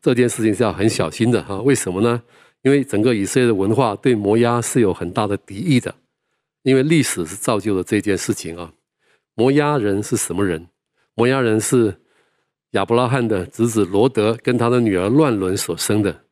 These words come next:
本来就不名誉啊。虽然跟以色列人啊有远亲的关系啊，那他们在，啊，以色列人在出埃及在旷野的时候呢，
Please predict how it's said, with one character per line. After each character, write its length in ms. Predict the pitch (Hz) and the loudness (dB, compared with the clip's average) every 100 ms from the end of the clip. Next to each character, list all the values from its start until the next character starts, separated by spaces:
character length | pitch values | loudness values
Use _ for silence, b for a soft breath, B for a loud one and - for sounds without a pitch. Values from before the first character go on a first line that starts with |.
| _ _ _ - | _ _ _ -4
本 180 | 113 | -2
来 220 | 95 104 127 | 0 -2 -2
就 160 | - | -2
不 160 | 117 117 | 0 -2
名 180 | 90 90 | -2 -4
誉 180 | 104 - - | -4 -4 -12
啊。 200 | 90 82 | -14 -12
虽 180 | - 143 | -2 0
然 180 | 123 123 | 2 0
跟 160 | 131 | 0
以 120 | 120 | 0
色 140 | 98 143 | 0 0
列 60 | |
人 300 | 123 107 113 123 b b b - | 2 2 0 -2 b b b -12
啊 100 | 95 | -4
有 180 | 98 98 | -2 -2
远 280 | 104 92 80 | 0 -2 -2
亲 240 | - 135 | 0 0
的 80 | 113 | 2
关 200 | 110 101 | -2 -4
系 220 | - 104 | -4 -8
啊， 180 | 95 85 _ _ _ _ _ _ - | -8 -12 _ _ _ _ _ _ -6
那 180 | 117 113 | -4 -2
他 180 | - 135 | -2 -2
们 80 | 143 | 0
在， 220 | 135 131 | 0 0
啊， 180 | - 107 | -2 -4
以 60 | |
色 120 | 101 | 0
列 40 | 147 | 0
人 100 | 127 | 2
在 100 | 127 | 0
出 200 | - 151 | 0 0
埃 100 | 147 | 0
及 140 | 123 | 0
在 120 | 123 127 | -2 -2
旷 200 | - 165 | 0 2
野 100 | 117 | 2
的 80 | |
时 140 | 123 131 | 2 2
候 140 | 131 | 2
呢， 200 | 135 123 | 4 0